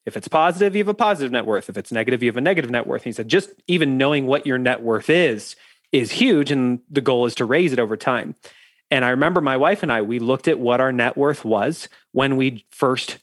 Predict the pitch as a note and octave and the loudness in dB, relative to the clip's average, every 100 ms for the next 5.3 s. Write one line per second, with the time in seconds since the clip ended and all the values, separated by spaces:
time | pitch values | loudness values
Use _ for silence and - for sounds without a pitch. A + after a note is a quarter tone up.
0 | - A#2 B2 A#2 A2+ G2+ - B2+ A#2 A2+ | -6 -2 0 0 -4 -6 -2 0 0 0
1 | G#2 G#2+ G#2+ B2 B2+ - A2+ A2 A2+ A#2 | 0 0 0 -4 -6 -6 -4 -2 0 0
2 | A2+ A2+ G#2 G#2+ A#2 - - - - A#2+ | -2 0 0 2 -2 -8 -16 -16 -4 -2
3 | A2+ A#2+ C#3 C3+ D#3 C#3 - - - _ | 0 0 0 0 0 -2 -6 -12 -16 _
4 | _ _ C#3+ C#3+ - - F3+ D#3 C#3+ - | _ _ -2 -2 -4 0 0 2 0 0
5 | C3+ A#2 - | -4 -4 -8